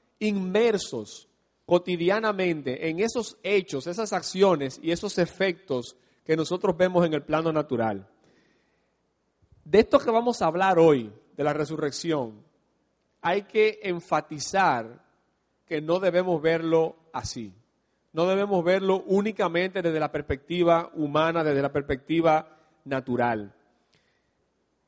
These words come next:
Tanto la resurrección como los efectos que tuvo tienen un plano sobrenatural, tienen un plano que excede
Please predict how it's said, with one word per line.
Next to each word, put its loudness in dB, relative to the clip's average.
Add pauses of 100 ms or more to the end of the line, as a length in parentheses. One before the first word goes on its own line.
(100)
Tanto 4
la 6
resurrección 4
como 0
los 4
efectos -2
que -2
tuvo -2 (1080)
tienen 2
un 2
plano -2
sobrenatural, -2
tienen -10
un -8
plano -4
que -8
excede -4